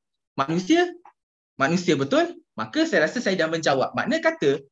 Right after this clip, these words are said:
dalam mereka menunjukkan keadaan A I ini lebih baik, tetapi dalam keadaan manusia mencipta,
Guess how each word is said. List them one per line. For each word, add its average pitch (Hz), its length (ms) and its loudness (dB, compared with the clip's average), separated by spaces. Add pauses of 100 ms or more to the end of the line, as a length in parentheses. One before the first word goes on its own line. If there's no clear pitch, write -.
(140)
dalam 240 320 2
mereka 254 240 0
menunjukkan 240 560 0
keadaan 226 560 0
A 220 80 -6 (160)
I 226 40 0 (120)
ini 240 120 -6 (120)
lebih 226 240 0
baik, 175 400 0 (140)
tetapi 254 400 -2
dalam 226 320 2
keadaan 220 360 0
manusia 220 480 -4
mencipta, 196 520 -2